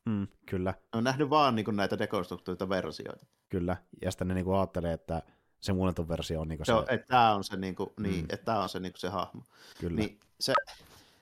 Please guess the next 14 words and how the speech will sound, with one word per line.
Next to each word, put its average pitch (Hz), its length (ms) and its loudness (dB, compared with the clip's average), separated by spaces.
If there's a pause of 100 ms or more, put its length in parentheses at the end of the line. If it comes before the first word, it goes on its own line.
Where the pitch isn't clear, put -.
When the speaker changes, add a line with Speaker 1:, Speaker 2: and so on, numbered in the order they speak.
(520)
Speaker 2:
se 170 160 2
on 180 100 2
jo 175 60 0
niinku 156 180 -2
alun 175 260 2
perinkin 127 280 0
silloin 120 280 -4
pielessä 107 480 0
se 95 100 -6
koko 104 300 -4
meininki 98 500 -4
tällä, 65 300 -8
et 80 100 -8
niinku, 95 320 -8